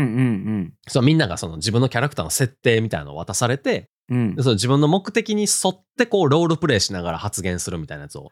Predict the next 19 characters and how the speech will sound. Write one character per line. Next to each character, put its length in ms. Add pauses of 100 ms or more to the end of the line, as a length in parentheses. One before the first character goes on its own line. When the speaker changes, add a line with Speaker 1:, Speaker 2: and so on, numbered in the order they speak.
Speaker 1:
は 340
い 100
は 220
い 80
は 200
い。 100
Speaker 2:
や 140
っ 60
て 100
た 100
時 200
も、 320 (240)
な 80
ん 20
か 80
そ 80
の、 260
僕 540 (220)
一 180